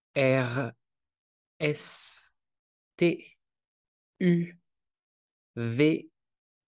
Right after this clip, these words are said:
W, X, Y,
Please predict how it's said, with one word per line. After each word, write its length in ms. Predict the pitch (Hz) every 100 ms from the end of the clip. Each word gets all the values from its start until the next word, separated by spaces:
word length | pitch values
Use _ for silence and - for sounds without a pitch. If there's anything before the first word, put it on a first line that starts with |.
| _ _
W, 640 | 160 143 143 123 127 131 - _ _ _ _ _ _ _ -
X, 840 | 175 170 - - - - - - _ _ _ _ _ -
Y, 840 | 156 131 135 - - - - -